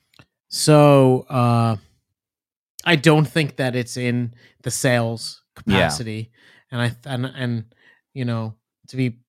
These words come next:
Speaker 1: completely honest, I, I view Listen Money Matters as a sales-based business,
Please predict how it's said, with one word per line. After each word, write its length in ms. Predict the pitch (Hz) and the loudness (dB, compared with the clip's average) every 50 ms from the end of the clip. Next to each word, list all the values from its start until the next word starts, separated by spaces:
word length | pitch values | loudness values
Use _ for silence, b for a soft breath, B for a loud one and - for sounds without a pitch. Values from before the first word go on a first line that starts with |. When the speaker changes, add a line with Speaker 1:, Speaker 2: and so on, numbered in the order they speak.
| _ _ _ - | _ _ _ -4
Speaker 1:
completely 380 | - 139 143 156 160 147 135 | -2 0 2 4 4 4 4
honest, 380 | 127 131 135 127 120 113 - - | 4 4 2 2 0 -4 -4 -4
I, 140 | 127 123 127 | -6 -6 -6
I 120 | - 127 120 | -6 -8 -6
view 280 | 104 123 127 135 127 | -6 -2 0 0 0
Listen 320 | 120 127 135 123 - 139 123 | 2 0 -2 0 0 -4 -2
Money 220 | 120 120 120 120 | -2 -2 -2 -2
Matters 420 | 117 113 113 120 113 117 113 107 107 | -2 -4 -6 -6 -6 -8 -8 -8 -8
as 160 | 110 104 110 | -10 -8 -8
a 100 | 110 107 | -8 -8
sales-based 1200 | - - - - 120 113 113 113 110 113 107 101 - _ _ _ - - 113 113 104 - - _ - | -6 -6 -6 -4 -4 -4 -4 -6 -6 -8 -10 -12 -16 _ _ _ -12 -10 -8 -8 -8 -10 -14 _ -6
business, 580 | 117 117 113 110 104 98 95 - - - - | -4 -4 -4 -4 -8 -12 -12 -10 -12 -12 -12